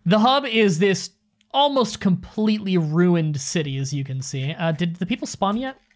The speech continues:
Yes. Okay. So the hub is this almost entirely ruined city run by, uh, Holy Land outlaws.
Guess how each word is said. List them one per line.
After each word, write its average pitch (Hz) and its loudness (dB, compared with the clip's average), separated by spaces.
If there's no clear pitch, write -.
Yes. - -10
Okay. 196 0
So - -4
the 220 6
hub 285 4
is 285 0
this 233 2
almost 220 2
entirely 180 2
ruined 160 0
city 170 0
run 180 4
by, 156 2
uh, 151 0
Holy 175 2
Land 165 2
outlaws. 175 0